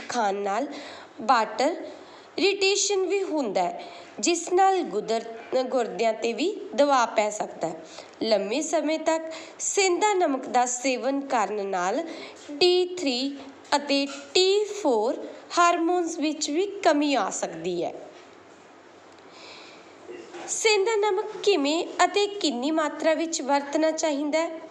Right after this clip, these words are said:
ਆਓ ਜਾਣਦੇ ਹਾਂ। ਸੇਂਦਾ ਨਮਕ ਦਾ ਸੇਵਨ ਨਿਯਮਤ ਤੌਰ 'ਤੇ ਨਹੀਂ ਕਰਨਾ ਚਾਹੀਦਾ,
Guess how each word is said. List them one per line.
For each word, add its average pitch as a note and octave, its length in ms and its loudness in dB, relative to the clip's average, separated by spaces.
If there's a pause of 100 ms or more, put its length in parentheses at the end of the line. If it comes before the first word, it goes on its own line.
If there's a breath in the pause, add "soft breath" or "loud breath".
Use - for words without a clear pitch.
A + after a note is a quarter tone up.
(120)
ਆਓ G4 240 6
ਜਾਣਦੇ F3+ 580 0
ਹਾਂ। E3+ 100 -8 (440 loud breath)
ਸੇਂਦਾ F#4+ 520 2
ਨਮਕ E4+ 320 2 (300)
ਦਾ F#4 160 6
ਸੇਵਨ C4 600 -2 (140)
ਨਿਯਮਤ F4 420 2 (140)
ਤੌਰ C#4 260 6
'ਤੇ D4+ 240 0
ਨਹੀਂ A3+ 320 0
ਕਰਨਾ G3 380 0
ਚਾਹੀਦਾ, F#3+ 500 -4